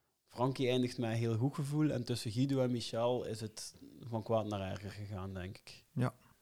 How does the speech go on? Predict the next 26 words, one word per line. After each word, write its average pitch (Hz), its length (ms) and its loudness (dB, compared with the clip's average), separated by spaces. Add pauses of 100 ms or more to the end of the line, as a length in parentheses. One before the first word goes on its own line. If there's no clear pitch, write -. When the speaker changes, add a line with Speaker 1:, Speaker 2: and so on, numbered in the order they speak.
(140)
Speaker 1:
Ik 117 100 -4
denk 107 120 2
niet 127 140 4
dat 123 160 4
ze 120 60 0
onderweg 113 400 2
naar 107 120 0
huis 110 240 2
nog 110 140 -2
veel 110 180 0
gaan 101 240 0
gebabbeld 95 420 -2
hebben 98 220 -4
tegen 101 220 -4
elkaar. 95 400 -6
Speaker 2:
Nee, 120 420 4
nee, 98 280 -4
nee. 101 300 -4 (420)
En 123 140 8
Michel 117 320 8
heeft 110 160 4
een 107 100 6
mottige 98 360 4
dag 85 200 0
gehad. - 300 -8 (1000)
Speaker 1:
Ja. 104 260 -2